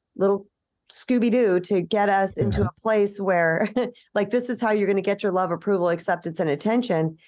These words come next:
Speaker 2: Yeah.
Speaker 1: Then all those are, are symptoms of us feeling like we don't matter.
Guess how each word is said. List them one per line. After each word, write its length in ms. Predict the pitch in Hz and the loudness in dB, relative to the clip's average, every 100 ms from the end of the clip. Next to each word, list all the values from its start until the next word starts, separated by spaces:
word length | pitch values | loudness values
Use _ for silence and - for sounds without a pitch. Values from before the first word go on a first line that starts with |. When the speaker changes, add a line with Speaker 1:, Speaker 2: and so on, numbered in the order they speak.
| _ | _
Speaker 2:
Yeah. 220 | - 80 78 | -4 -2 -2
Speaker 1:
Then 220 | 233 226 - _ | -2 -4 -6 _
all 300 | 214 240 277 | 0 2 2
those 360 | 254 247 226 - - | 0 0 0 -2 -2
are, 580 | 202 247 220 156 165 170 _ _ _ _ - | 0 0 0 0 -2 -4 _ _ _ _ -4
are 520 | 190 185 180 170 175 _ _ | 0 2 2 0 -2 _ _
symptoms 800 | - - 269 311 311 180 175 170 - | -4 -2 0 0 0 0 0 -4 -4
of 240 | 196 185 165 - _ - | -2 -2 -6 -12 _ -4
us 300 | 208 208 - | -2 -2 -2
feeling 360 | 220 208 208 190 | -2 0 2 0
like 240 | 170 170 | -2 -2
we 120 | 185 | -2
don't 260 | 175 165 156 | 0 -2 -2
matter. 460 | 156 151 - - | -4 -2 -4 -8